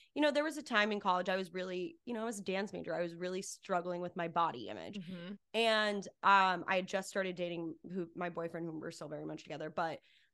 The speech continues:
Speaker 1: it was my first Valentine's Day I had ever had a boyfriend. I sucked at relationships in high school, never had a boyfriend, like, could not keep it together, hopeless romantic till college, evidently. And then I figured it out. But it was my first, um,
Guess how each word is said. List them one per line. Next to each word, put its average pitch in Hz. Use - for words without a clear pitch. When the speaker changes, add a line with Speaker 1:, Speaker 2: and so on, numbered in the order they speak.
Speaker 1:
it 254
was 311
my 294
first 202
Valentine's 160
Day -
I 147
had 170
ever 208
had 208
a 175
boyfriend. 160
I 180
sucked -
at 240
relationships 214
in 202
high 196
school, 185
never 190
had 190
a 170
boyfriend, 131
like, 196
could 226
not 226
keep 202
it -
together, 190
hopeless 214
romantic 190
till 214
college, 180
evidently. 180
And 180
then 175
I 175
figured 190
it 120
out. 92
But 233
it 226
was 247
my 220
first, 254
um, 196